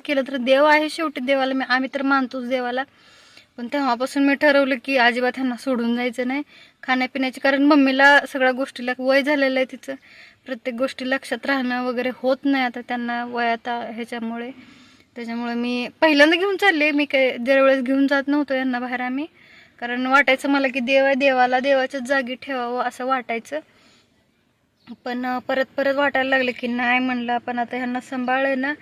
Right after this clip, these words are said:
तर सांभाळायचं जेवढं, जेवढं आपलं जोपर्यंत शरीर देव ठेवतंय तोपर्यंत तरी सांभाळ करायचं व्यवस्थित. <clears throat> काय देव, देव आहे शेवटी, देवाला काय कोणाची गरज नाही सांभाळायची. तू स्वयं, अ,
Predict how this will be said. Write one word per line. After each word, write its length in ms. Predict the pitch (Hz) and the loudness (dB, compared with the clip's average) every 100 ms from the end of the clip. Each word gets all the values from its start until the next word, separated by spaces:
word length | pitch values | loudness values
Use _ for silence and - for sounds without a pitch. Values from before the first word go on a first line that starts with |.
| - - _ _ _ _ - | -16 -20 _ _ _ _ -16
तर 140 | 247 247 _ _ | -14 -14 _ _
सांभाळायचं 680 | - 294 311 302 294 277 262 | -6 0 4 6 6 6 2
जेवढं, 380 | 233 269 254 247 | 4 4 6 2
जेवढं 420 | 226 254 247 233 | 2 2 2 0
आपलं 320 | 240 240 240 226 _ _ 220 | 0 -2 -6 -6 _ _ -12
जोपर्यंत 380 | 247 226 247 247 - | -12 -10 -10 -8 -4
शरीर 260 | 240 240 | -2 -2
देव 260 | 226 233 240 233 | -2 -4 -4 -6
ठेवतंय 340 | 240 226 226 220 | -10 -8 -10 -10
तोपर्यंत 460 | 247 226 233 226 233 226 | -10 -10 -10 -10 -10 -8
तरी 220 | 247 247 - - | -6 -6 -10 -12
सांभाळ 280 | 247 226 226 | -6 -2 -2
करायचं 440 | 247 240 226 233 | -2 -4 -4 -6
व्यवस्थित. 460 | 233 233 233 - 240 - - - _ _ _ _ _ _ _ - | -6 -6 -10 -12 -16 -16 -20 -20 _ _ _ _ _ _ _ -14
<clears throat> 420 | 240 254 220 214 | -10 -8 -10 -12
काय 200 | - 220 | -8 -6
देव, 340 | 247 285 269 269 | 2 4 4 2
देव 260 | 247 269 | 6 8
आहे 220 | 269 285 277 | 8 6 2
शेवटी, 280 | 285 254 247 | -2 -4 -2
देवाला 400 | 247 240 233 240 | 0 2 0 -2
काय 260 | 247 247 | -2 -2
कोणाची 400 | 240 254 240 233 | -2 -6 -6 -6
गरज 340 | 226 233 240 240 | -4 -4 -4 -4
नाही 140 | 254 | -8
सांभाळायची. 640 | - 262 226 226 220 233 | -6 -6 -2 -2 -4 -8
तू 200 | 226 240 | -12 -12
स्वयं, 600 | 233 - 247 247 262 254 | -12 -4 -2 0 -2 -2
अ, 320 | 254 240 233 | -4 -4 -6